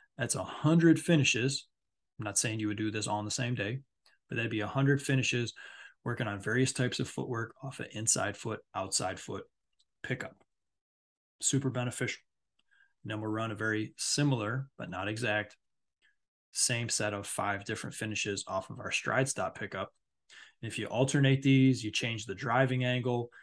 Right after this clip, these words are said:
it's a very effective way to be able to teach your players and get them comfortable finishing around the basket,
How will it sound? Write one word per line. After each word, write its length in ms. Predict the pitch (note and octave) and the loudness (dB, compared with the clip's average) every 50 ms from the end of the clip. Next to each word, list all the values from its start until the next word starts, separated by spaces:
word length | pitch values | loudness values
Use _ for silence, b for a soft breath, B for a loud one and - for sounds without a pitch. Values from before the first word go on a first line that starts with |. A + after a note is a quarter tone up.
| B B B B | B B B B
it's 120 | - - | -4 -2
a 100 | A#2+ G#2 | -2 -2
very 500 | G2 F#2 G#2 A2 A2 A2+ A2+ A#2 A#2+ A#2 - | -4 -4 -4 -2 0 0 2 0 0 -2 -4
effective 600 | A2 A2 - - - A2 A2 - - A#2 G#2+ G2+ | -8 -8 -6 -4 -4 -4 -4 -4 -6 -8 -8 -6
way 420 | A2+ B2 B2+ A#2 G2+ G2 G2+ G#2 - b b b b b _ - | -4 -2 -2 -2 -2 -4 -6 -8 -12 b b b b b _ -10
to 100 | - - | -8 -6
be 160 | A#2+ A#2 A2+ | -6 -4 -4
able 240 | A2 G2+ G#2+ G#2+ G#2+ | -4 -4 -4 -6 -6
to 300 | - - G#2+ G#2+ G#2+ G#2+ | -6 -4 -4 -4 -4 -4
teach 320 | - - - B2 - - | -4 -4 -4 -4 -2 -2
your 80 | B2 A#2 | -4 -4
players 560 | - - A2+ G#2+ G#2+ A2 A2 A2+ - - - _ _ _ _ _ _ - - _ - | -6 -6 -4 -2 -2 -2 -2 -4 -6 -10 -12 _ _ _ _ _ _ -20 -20 _ -10
and 120 | - A#2 A2 | -10 -6 -4
get 180 | B2 A#2+ - | -4 -6 -4
them 220 | - A2 G#2 G#2+ G#2 - | -4 -6 -6 -6 -8 -10
comfortable 800 | - - - - F#3+ F3 F3+ - B2 G#2+ G#2 G#2 G2 A2 A#2 - _ _ _ _ _ _ _ _ - | -14 -4 2 4 4 4 4 2 0 0 -2 -4 -6 -6 -8 -10 _ _ _ _ _ _ _ _ -12
finishing 640 | - - - D3+ D3 D3 C#3 - - D3 C#3 C#3 C#3 | -6 -2 2 4 6 6 6 6 4 4 2 2 0
around 280 | B2+ C3 C3 C3+ C#3+ | 0 2 2 4 4
the 60 | C#3+ | 2
basket, 520 | - A2 G2+ G#2 - - - A#2 A#2 - | 2 0 -2 -2 -2 -4 -4 -6 -6 -6